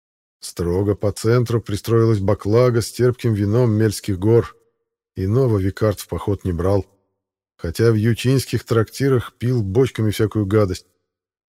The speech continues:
Нашлась у варвара даже кружка, солидная, сиротская, одна на всех. Из неё и пригубили отвар, точно из братины. «Знаете,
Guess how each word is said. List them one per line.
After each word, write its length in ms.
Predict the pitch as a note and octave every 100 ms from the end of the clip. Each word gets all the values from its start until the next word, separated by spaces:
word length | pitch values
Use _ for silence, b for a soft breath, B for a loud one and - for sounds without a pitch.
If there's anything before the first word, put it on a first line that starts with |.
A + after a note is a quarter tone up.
| _ _ _ _ _
Нашлась 560 | D#2+ D#2 - F#2+ A#2 -
у 80 | G#2
варвара 380 | A2 A2+ A2
даже 220 | A2 A2+ A#2
кружка, 540 | G2 G2+ A#2+ - D#2 _
солидная, 840 | - - D2+ G2 B2 B2+ A2 G2 D#2+
сиротская, 760 | - F#2+ F#2+ B2 - - F2+ - _ _ _ _ _ _
одна 360 | F#2 E2 G#2+ B2
на 100 | B2
всех. 480 | - A#2 C3 - - _ _ _ _ _ _ _
Из 160 | F#2 F2
неё 320 | G#2 A#2+ D3
и 100 | C#3
пригубили 600 | - A#2+ G#2+ C#3+ B2 G2
отвар, 400 | F#2 F#2 F2 D#2+
точно 320 | - F2 -
из 120 | F2+
братины. 600 | D#2+ E2+ F2 G#2 G#2 E2 - _ _ _ _ _ _ _ _ _ _ _ _ _ _ _
«Знаете, 520 | - A2+ D3+ G#2+ -